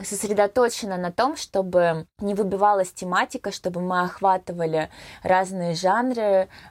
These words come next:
а, чтобы в целом держали темпоритм. Ну и в целом как-то оно само-само пошло. Очень много людей нас поддержало, кто просто рассказал, а, при запуске о том, что есть такой бот. Мы абсолютно не вкладывались ни в какую рекламу.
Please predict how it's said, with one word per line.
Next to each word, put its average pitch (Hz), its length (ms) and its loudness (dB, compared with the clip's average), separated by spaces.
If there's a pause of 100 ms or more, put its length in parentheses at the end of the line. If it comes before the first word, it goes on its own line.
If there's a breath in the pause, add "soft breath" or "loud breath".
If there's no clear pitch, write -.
а, 165 640 -6
чтобы 180 320 -4
в - 80 -8
целом 180 400 2
держали 175 540 0
темпоритм. 196 840 -6 (260)
Ну 196 120 -2
и 202 60 0
в 196 60 -8
целом 202 300 0
как-то 180 280 -4
оно 180 120 -2
само-само 190 600 -4
пошло. 208 680 0
Очень 202 360 -2
много 180 280 -4
людей 175 360 -2
нас 170 200 -10
поддержало, 175 720 -2
кто - 200 -12
просто - 400 -4
рассказал, 165 720 -2 (100)
а, 160 160 -8
при 175 200 -4
запуске 170 640 -2
о - 20 -18
том, 165 200 -8
что - 180 -12
есть 170 280 -4
такой 240 320 -6
бот. 185 360 -2 (440 loud breath)
Мы 196 80 -2
абсолютно 202 480 -2
не 175 160 -4
вкладывались 165 720 -4
ни 170 80 -10
в - 80 -16
какую 175 340 -4
рекламу. 226 640 0